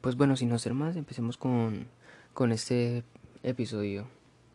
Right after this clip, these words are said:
¿Y qué más? ¿Cómo estás, Hugo? ¿Cómo te, cómo te encuentras? ¿Cómo te sientes? Me imagino que muy bien, ¿no? <laughs> Me alegra mucho, la verdad. Eh, bueno, tú tienes las preguntas, ¿cierto? Eh,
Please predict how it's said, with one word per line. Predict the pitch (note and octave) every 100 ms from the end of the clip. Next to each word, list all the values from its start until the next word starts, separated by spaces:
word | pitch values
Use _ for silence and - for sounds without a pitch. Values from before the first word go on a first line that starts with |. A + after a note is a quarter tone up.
| - - - - -
¿Y | D3+ C#3 C3 B2+ B2 B2
qué | -
más? | E3+ D#3+
¿Cómo | C#3+
estás, | C#3+ E3+ C#3 B2 - - -
Hugo? | B2+ B2+ B2 B2
¿Cómo | - B2+ C3
te, | B2+ B2 - -
cómo | B2 B2
te | A#2+
encuentras? | A2+ B2+ B2+ B2 A2+
¿Cómo | A#2+
te | A#2+ G#2+
sientes? | A#2+ C3 B2+ A#2 - - - - - -
Me | B2+
imagino | A#2+ B2+
que | C3
muy | A#2+
bien, | A#2+ C3+
¿no? | B2 E3 - - - - - - - - - - - - -
<laughs> | B2+ B2+ - -
Me | C3 A2
alegra | A2 G#2+
mucho, | G#2+ A#2+ A#2+ B2 A#2+
la | G#2+
verdad. | A2 A2 - - - - - -
Eh, | C3+ B2+ B2 B2 A#2+ - - - - - - - -
bueno, | D#3 C#3+ - -
tú | C#3
tienes | D3+ E3
las | D#3+
preguntas, | C3 C3 C#3 A2
¿cierto? | A#2+ B2 E3 G3+ - -
Eh, | B2+ B2+ B2 B2 A#2+ A2+ -